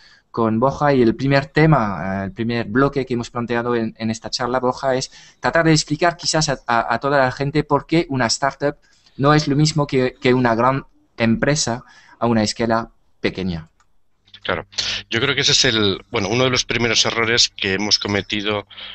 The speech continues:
Speaker 2: eh, pues muchos de los que hemos empezado a montar una empresa, ¿no? Es decir, que además, si has tenido experiencia previa en el mundo corporativo, pues piensas que cuando tú creas una empresa tienes que montar la misma estructura y tienes que mon-,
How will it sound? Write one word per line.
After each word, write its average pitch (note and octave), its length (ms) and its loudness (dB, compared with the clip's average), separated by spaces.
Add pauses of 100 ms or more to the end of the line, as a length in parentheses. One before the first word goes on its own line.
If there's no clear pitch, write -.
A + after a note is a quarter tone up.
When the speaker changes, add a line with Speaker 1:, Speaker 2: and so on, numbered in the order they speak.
(160)
Speaker 2:
eh, F2 480 -2
pues E2+ 140 -8
muchos G#2 260 -4
de G#2 80 -4
los F#2+ 160 -2
que G2 80 -8
hemos F#2+ 180 -2
empezado F#2 460 -4
a F2 80 0
montar E2+ 320 -4
una D#2+ 140 -4
empresa, G#2+ 380 -2
¿no? F#2+ 120 -6
Es G#2+ 60 -12
decir, G2+ 120 -8
que G2+ 100 -6
además, F#2 480 -4 (340)
si - 160 0
has G2+ 120 -2
tenido A2 240 -2
experiencia G2+ 540 -2
previa G#2+ 300 -2
en D#2+ 40 -4
el E2 80 -4
mundo F#2+ 600 -2
corporativo, G2+ 580 -4
pues A#2+ 180 -6
piensas - 460 0
que F2+ 240 -2 (360)
cuando E2+ 240 -4
tú F#2+ 120 -8
creas G2+ 180 -2
una G#2+ 100 -2
empresa G2+ 360 -2
tienes G2+ 240 -2
que G2+ 80 -4
montar G2 320 0
la G#2 100 -2
misma F#2+ 240 -2
estructura A#2 580 -6
y A2+ 60 -4
tienes F#2+ 300 -6
que F#2+ 100 -14
mon-, F#2 300 -10